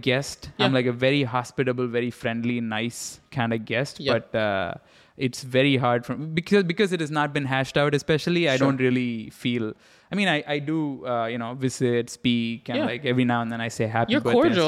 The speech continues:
Speaker 1: stuff like that. I'm cordial,
Speaker 2: Yeah.
Speaker 1: but I cannot identify, and,
Speaker 2: Uh.
Speaker 1: like, that's definitely been part
Speaker 2: But
Speaker 1: of
Speaker 2: how did you, how did you understand, I, how did you understand is very tense class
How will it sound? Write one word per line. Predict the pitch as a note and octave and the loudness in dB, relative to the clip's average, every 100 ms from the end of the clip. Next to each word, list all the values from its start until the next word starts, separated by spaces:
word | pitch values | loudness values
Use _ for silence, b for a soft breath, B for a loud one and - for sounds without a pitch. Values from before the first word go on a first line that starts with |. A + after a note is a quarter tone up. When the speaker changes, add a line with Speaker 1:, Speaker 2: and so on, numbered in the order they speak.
| F#3+ | 4
Speaker 1:
stuff | C#4+ | 2
like | A3 | -4
that. | A2+ | -6
I'm | A#2 | -6
cordial, | - C3 C3 B2+ B2+ | -2 0 2 2 2
Speaker 2:
Yeah. | E3 B B | -4 B B
Speaker 1:
but | - C3+ | 4 4
I | B2+ | 4
cannot | B2+ C#3+ E3 F3+ | 0 -4 0 0
identify, | C3+ C#3 D3+ B2+ A#2 A2+ A2+ B2+ | 0 0 -2 0 0 0 -4 -4
and, | B2+ | -2
Speaker 2:
Uh. | C#3 | 0
Speaker 1:
like, | B2 A2 - - | -2 -6 -14 -4
that's | B2 - - | -4 -4 -4
definitely | A#2+ - A#2+ A#2 | -4 -2 -2 -2
been | A2+ A#2 A2+ | -2 -4 0
part | A2+ | 2
Speaker 2:
But | A2 | 2
Speaker 1:
of | A3 | 2
Speaker 2:
how | C4 | 0
did | C#4+ D4 | 0 -2
you, | A3+ G3 - | -2 -6 -6
how | D3+ D#3+ | -6 -4
did | A3 G#3+ | -4 -4
you | G3+ D3 | -2 -2
understand, | D3+ D#3 C#3+ - - - C3 C#3+ D3+ C#3+ B2 - _ - | -2 -2 -4 -6 -10 -4 -2 0 0 -2 -6 -12 _ -4
I, | - A4+ G4 - | 0 2 2 0
how | F#3+ | -2
did | A3 G3+ | -2 -2
you | |
understand | F3+ D#3 - C#3 | -2 -2 -2 -4
is | C3 | -4
very | B2 A#2 C#3 C3+ C3 | -6 -4 0 2 0
tense | A#2+ - - B2+ B2+ - - - B B B _ | -4 -4 -2 0 -2 -2 -6 -8 B B B _
class | - C3+ B2+ B2+ B2 A#2+ B2 - - | -12 -6 -2 0 0 0 -2 -6 -10